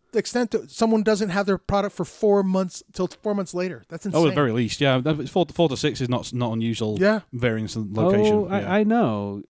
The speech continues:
Speaker 1: So they're using CrowdOx. Va-, Vampire Rivals is doing CrowdOx for international shipping.
Speaker 3: Yeah.
Speaker 2: Mm-hmm.
Speaker 1: And we're presuming they're gonna do the same with The Wolf and the Rat.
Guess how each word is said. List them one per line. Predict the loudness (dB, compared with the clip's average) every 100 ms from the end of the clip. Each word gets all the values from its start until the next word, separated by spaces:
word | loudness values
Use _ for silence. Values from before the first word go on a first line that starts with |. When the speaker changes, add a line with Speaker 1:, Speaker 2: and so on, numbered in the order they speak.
| _
Speaker 1:
So | 2
they're | 2 2 0
using | 0 -2 -2 -4
CrowdOx. | 0 0 0 -4 -8 -6
Va-, | -4 -2
Vampire | 0 0 2
Rivals | 2 0 0
is | -6 0
doing | 0 0
CrowdOx | 0 0 0 -4 -10 -20
for | -14 -8
international | -6 -6 -8 -10 -12
shipping. | -14 -18 -20
Speaker 3:
Yeah. | -12 -10
Speaker 2:
Mm-hmm. | -10 -12 -8
Speaker 1:
And | -4 0
we're | 0 0
presuming | -2 -2 0 2 2
they're | 0
gonna | 0 -2
do | -2 -4
the | -4
same | -6 -6 -4 -4
with | -6 -8 -10
The | -10
Wolf | -8 -8 -10
and | -12
the |
Rat. | -12 -14